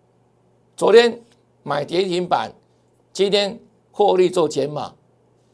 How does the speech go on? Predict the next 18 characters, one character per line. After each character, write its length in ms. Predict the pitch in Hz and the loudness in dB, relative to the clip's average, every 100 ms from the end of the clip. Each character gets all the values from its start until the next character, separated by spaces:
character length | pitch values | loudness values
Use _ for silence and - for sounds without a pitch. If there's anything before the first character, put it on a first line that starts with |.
| _ - | _ -4
二 140 | 196 185 | 0 2
六 120 | 175 | 2
零 120 | 143 | 0
九 160 | 147 135 | -6 -8
阳 220 | 113 120 | -6 -8
明， 180 | 147 107 - _ _ _ _ | -10 -16 -20 _ _ _ _
对 80 | 170 | -6
不 60 | 156 | -2
对？ 220 | 151 - _ _ _ _ _ _ _ _ _ _ _ _ _ _ _ _ _ _ _ _ _ _ _ _ - - _ _ | -2 -4 _ _ _ _ _ _ _ _ _ _ _ _ _ _ _ _ _ _ _ _ _ _ _ _ -20 -20 _ _
就 140 | - 156 | -8 -6
如 180 | 139 | -6
此 180 | 139 131 | -10 -12
哦。 220 | 117 113 113 _ _ _ _ _ _ _ _ _ _ | -12 -14 -20 _ _ _ _ _ _ _ _ _ _
那 320 | 185 185 - _ | 2 2 0 _
我 100 | - | -6
说 200 | 139 190 | 0 0
过 180 | 185 160 | 2 2
哦， 260 | 139 113 | 0 -4